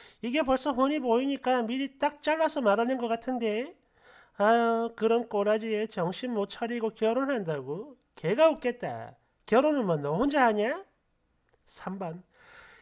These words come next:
야, 마지막 진짜 어질어질하네. 어처구니가 없네.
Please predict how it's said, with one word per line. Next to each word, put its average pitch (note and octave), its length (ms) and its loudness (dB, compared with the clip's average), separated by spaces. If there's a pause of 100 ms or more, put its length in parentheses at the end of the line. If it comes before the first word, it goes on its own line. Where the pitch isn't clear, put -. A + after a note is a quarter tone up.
(180)
야, F#3+ 560 6
마지막 A3+ 540 0
진짜 C4+ 420 -2
어질어질하네. G#3 840 2
어처구니가 E4 760 2
없네. A2+ 560 -6